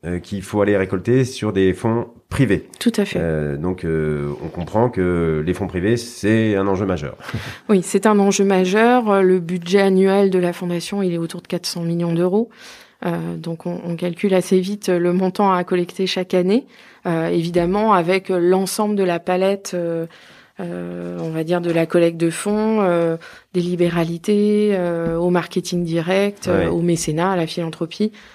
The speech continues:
Speaker 2: Voilà, c'est l'union, on va dire, de toutes ces forces qui nous permet de, d'atteindre ces enjeux, euh,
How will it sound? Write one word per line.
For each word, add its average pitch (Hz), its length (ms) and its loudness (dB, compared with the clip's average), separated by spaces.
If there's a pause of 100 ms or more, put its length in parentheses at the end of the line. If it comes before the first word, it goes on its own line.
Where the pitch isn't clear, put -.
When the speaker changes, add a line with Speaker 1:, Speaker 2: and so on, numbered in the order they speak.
Speaker 2:
Voilà, 160 180 0
c'est 170 140 0
l'union, 185 400 6
on 202 160 4
va 170 100 4
dire, 180 160 2
de 175 120 0
toutes 180 200 -12
ces 175 200 -2
forces 202 340 -2
qui - 100 -8
nous 175 140 0
permet 175 420 -2
de, 165 300 -4 (320)
d'atteindre 175 540 0
ces 175 300 -4
enjeux, 165 300 -2
euh, 185 220 -4